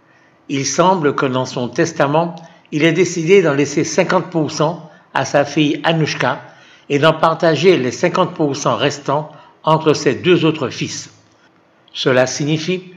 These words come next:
que Anouchka va hériter de deux fois plus de biens que chacun de ses frères.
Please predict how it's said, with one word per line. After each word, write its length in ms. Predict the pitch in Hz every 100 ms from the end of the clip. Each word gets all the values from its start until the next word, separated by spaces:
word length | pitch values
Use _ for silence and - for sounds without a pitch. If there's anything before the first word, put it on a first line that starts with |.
| - _ _
que 80 | -
Anouchka 680 | 147 170 185 175 - 196 160
va 220 | 131 - 202
hériter 520 | 190 175 175 - 147
de 200 | 117 113
deux 240 | 110 220
fois 320 | - 190 165
plus 240 | 175 160 -
de 180 | 107 127
biens 380 | 110 156 165 156 - - _
que 160 | - 131
chacun 460 | - 180 170 196
de 120 | 175 156
ses 200 | 147 123
frères. 500 | - 107 90 -